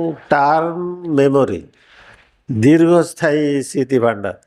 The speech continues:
এগুলো কিন্তু মনোবিজ্ঞানের কথা বলছি। এসব আলোচনা কিন্তু আছে, কিন্তু এটা, এগুলো সব মনোবিজ্ঞানের। এটা শরে আকায়েদ এমন এক কিতাব, এক ফনে বহু ফনের কথা আছে। তো এইসব আয়ত্ত না থাকার কারণে এটা কঠিন মনে হয়।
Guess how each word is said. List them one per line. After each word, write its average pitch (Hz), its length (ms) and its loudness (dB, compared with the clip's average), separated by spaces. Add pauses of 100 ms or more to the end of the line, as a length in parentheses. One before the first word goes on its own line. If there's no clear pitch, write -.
(280)
এগুলো 175 260 4
কিন্তু 185 200 0
মনোবিজ্ঞানের 160 800 2
কথা 135 160 0
বলছি। 104 340 -6 (720)
এসব 175 300 2
আলোচনা 180 460 0
কিন্তু 170 240 0 (140)
আছে, 170 280 -4 (320)
কিন্তু 151 200 2
এটা, 160 200 4
এগুলো 165 200 4 (120)
সব 165 160 -2 (120)
মনোবিজ্ঞানের। 147 640 0 (240)
এটা 156 140 2 (140)
শরে 165 220 2
আকায়েদ 170 280 -2
এমন 185 280 2
এক 214 200 0
কিতাব, 165 320 0 (520)
এক 180 300 2
ফনে 202 300 0
বহু 175 280 2
ফনের 180 320 0
কথা 139 240 -2 (100)
আছে। - 160 -18 (1400)
তো - 40 4
এইসব 180 260 4 (220)
আয়ত্ত 196 260 -4
না 202 200 2
থাকার 196 300 -2
কারণে 190 360 0
এটা 190 180 2
কঠিন 175 260 0
মনে 143 280 -2
হয়। 90 180 -12